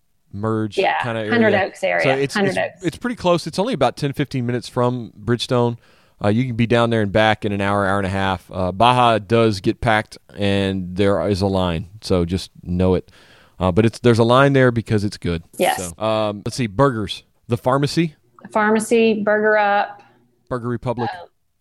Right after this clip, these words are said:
Speaker 2: yes.
Speaker 1: Those are your
Speaker 2: Pharmacy's
Speaker 1: big
Speaker 2: really
Speaker 1: three.
Speaker 2: good. Yeah. Pharmacy's really good for us. Just a solid burger.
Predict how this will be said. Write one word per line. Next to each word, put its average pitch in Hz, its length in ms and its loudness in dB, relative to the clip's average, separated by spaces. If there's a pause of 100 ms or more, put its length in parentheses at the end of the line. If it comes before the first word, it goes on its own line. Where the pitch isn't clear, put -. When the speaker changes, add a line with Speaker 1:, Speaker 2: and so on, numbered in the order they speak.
(140)
Speaker 2:
yes. - 400 -2
Speaker 1:
Those - 80 -14
are - 20 -14
your - 380 0
Speaker 2:
Pharmacy's 233 300 4
Speaker 1:
big 208 60 2
Speaker 2:
really 220 180 4
Speaker 1:
three. 214 160 4
Speaker 2:
good. 202 100 -2 (120)
Yeah. 185 360 0 (100)
Pharmacy's 240 400 2
really 233 160 4
good 214 180 0
for 180 120 2
us. - 300 -6
Just 196 260 -2
a 180 60 -2
solid 190 440 0
burger. 190 580 0